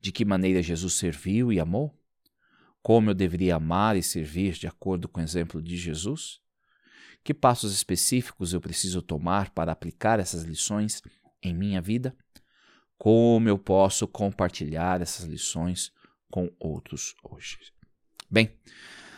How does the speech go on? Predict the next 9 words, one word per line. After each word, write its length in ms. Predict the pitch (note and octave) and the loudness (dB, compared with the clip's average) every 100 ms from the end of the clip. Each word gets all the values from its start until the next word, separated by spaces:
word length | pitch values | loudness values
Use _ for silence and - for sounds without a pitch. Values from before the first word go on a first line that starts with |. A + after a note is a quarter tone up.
| - - | -20 -4
amanhã 500 | F#2 A#2 A#2+ C#3 F3+ - | 4 6 8 6 4 0
nós 480 | A2 G#2+ G#2+ G#2 G#2 | -2 0 2 0 2
vamos 320 | A2 G#2 G2+ | 4 4 4
estudar 640 | F#2+ - F#2+ F#2 F#2 F2 | 2 0 2 6 8 6
o 80 | F2+ | 2
próximo 520 | - F#2+ F2+ G#2+ G#2+ | 4 6 6 2 2
verso, 760 | F#2 F2+ G2+ D#3 - - - _ _ _ _ - _ _ _ _ | 2 2 2 2 -2 -8 -8 _ _ _ _ -20 _ _ _ _
um 120 | F2 F2+ | -4 -2
verso 720 | E2 F2+ F#2 - - F#2+ D#2 | 2 2 2 -4 -4 -6 -8